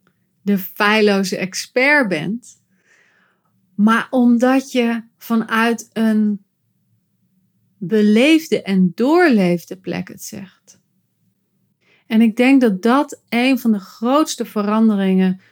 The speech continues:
teweeg kan brengen in de manier waarop je ontvangen wordt als expert, hè?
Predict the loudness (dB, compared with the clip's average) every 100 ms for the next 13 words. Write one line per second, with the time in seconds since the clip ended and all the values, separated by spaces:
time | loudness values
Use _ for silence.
0 | _ -6 -2 0 -2 -6 -4 -4 -4 -4
1 | -4 -4 -2 0 2 2 2 2 2 0
2 | -4 -8 -8 -6 0 2 2 2 -4 -6
3 | _ _ _ _ 0 0 0 -6 -8 -8
4 | -8 -6 -4 -2 -2